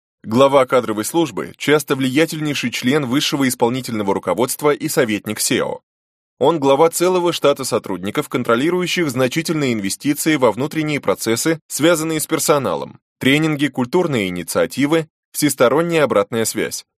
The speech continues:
оценка триста шестьдесят градусов. Планирование преемственности управленческого персонала и исследование морального климата в коллективе.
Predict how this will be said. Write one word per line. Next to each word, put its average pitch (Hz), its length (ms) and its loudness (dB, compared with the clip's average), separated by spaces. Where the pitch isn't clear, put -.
оценка 139 420 -4
триста 123 320 -4
шестьдесят 117 500 -4
градусов. - 560 -4
Планирование 170 640 2
преемственности 135 760 -2
управленческого 113 720 0
персонала 110 720 0
и 117 140 2
исследование 170 680 2
морального 147 520 2
климата 110 420 -2
в - 60 -20
коллективе. 110 600 -4